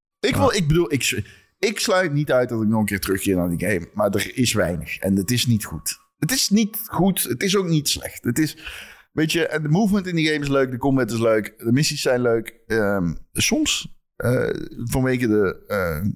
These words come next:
Speaker 1: dialogen en de cutscenes. De missies zelf vind ik niet leuk, overigens, voor de duidelijkheid. Dat heb ik vorige week ook gezegd.
Speaker 2: Ja, gewoon een beetje schieten.
Speaker 1: Ehm, ja, dus nou ja, goed. Eh,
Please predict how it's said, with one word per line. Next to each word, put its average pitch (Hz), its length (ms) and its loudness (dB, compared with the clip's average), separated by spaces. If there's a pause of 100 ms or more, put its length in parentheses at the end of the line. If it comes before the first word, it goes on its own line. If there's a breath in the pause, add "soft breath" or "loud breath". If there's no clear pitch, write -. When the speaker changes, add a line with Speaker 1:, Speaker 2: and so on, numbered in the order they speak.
(120)
Speaker 1:
dialogen 113 460 2
en 101 60 0
de 92 60 -4
cutscenes. 156 500 -2
De - 320 -8
missies 113 320 0
zelf 113 240 2
vind 107 140 0
ik 101 100 -4
niet 104 180 4
leuk, 95 260 0
overigens, 107 360 0
voor 110 100 -6
de - 60 -6
duidelijkheid. 98 440 0 (140)
Dat 87 320 0
heb 87 100 2
ik 87 80 -6
vorige 90 240 0
week 87 160 0
ook 98 100 -2
gezegd. 113 240 -6
Speaker 2:
Ja, 92 120 0
gewoon - 540 -6
een 87 80 0
beetje 85 180 -2
schieten. 82 220 -2
Speaker 1:
Ehm, 202 520 2 (440)
ja, 180 400 2
dus 151 200 -4
nou 160 180 0
ja, 139 160 2
goed. 117 300 0
Eh, 104 260 2